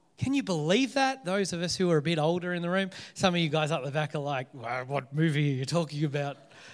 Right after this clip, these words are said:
I wasn't even born in nineteen ninety-six." Was there anyone not born in nineteen ninety-six? Surely, oh, Josh, yeah. Uh, there's a few. Anyway,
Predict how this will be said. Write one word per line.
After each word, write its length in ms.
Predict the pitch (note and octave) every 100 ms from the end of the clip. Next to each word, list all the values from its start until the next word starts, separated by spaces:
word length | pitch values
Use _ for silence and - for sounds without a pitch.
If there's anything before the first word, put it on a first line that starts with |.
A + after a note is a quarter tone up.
| -
I 60 | F3
wasn't 260 | G#3+ F#3+
even 240 | F#3+ D#3+ D3+
born 500 | C#3+ F3+ G3+ F3+ D#3
in 220 | D#3 D3+
nineteen 320 | E3 E3 E3
ninety-six." 800 | D#3 D#3 C#3+ - D3+ - - - - - - - - - E3
Was 300 | G3+ F#3+ F3+
there 240 | G3 G3
anyone 340 | G3 F#3+ F3
not 220 | E3+ F3 C#3+
born 180 | E3
in 140 | F3 D#3
nineteen 400 | D#3 E3 E3+ D3+
ninety-six? 760 | D#3 D#3 - E3+ G#3 - - - _ _ _ _ _ _ _ _ _ _ _ _ -
Surely, 440 | - G#3 F3 D#3
oh, 180 | C3+ C3
Josh, 540 | C3+ G#3 - - - -
yeah. 320 | E3 F3 F3 - - - -
Uh, 180 | D#3+ E3+
there's 120 | F3
a 80 | E3+
few. 160 | F3 C3+ - C4
Anyway, 480 | D#4 E4 D4+ D4+